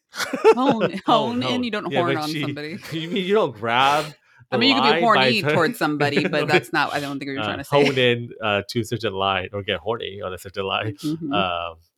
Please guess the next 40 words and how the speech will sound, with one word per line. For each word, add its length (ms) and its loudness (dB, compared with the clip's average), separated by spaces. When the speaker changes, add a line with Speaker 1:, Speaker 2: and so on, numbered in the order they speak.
Speaker 2:
uh, 420 -8
where, 520 4
yeah, 180 2
and 100 -6
then 340 2
you 80 -6
see 300 -2
her, 200 0
like, 280 -2
brain 460 -2
thinking 480 -6
in 200 -14
real 200 -4
time 480 -6
is, 100 -16
like, 260 -8
kinda, 360 -12
uh, 380 -8
cool. 460 -6
And 160 -10
then, 120 -12
uh, 360 -6
yeah, 200 2
it's, 240 0
it's 180 0
a 80 2
very, 580 2
it's 120 -4
a 60 0
good 280 2
first 280 4
episode. 460 -8
It 60 -10
makes 200 0
me 80 -4
want 300 -2
to 100 -10
watch 400 -4
the 100 -4
next 360 -6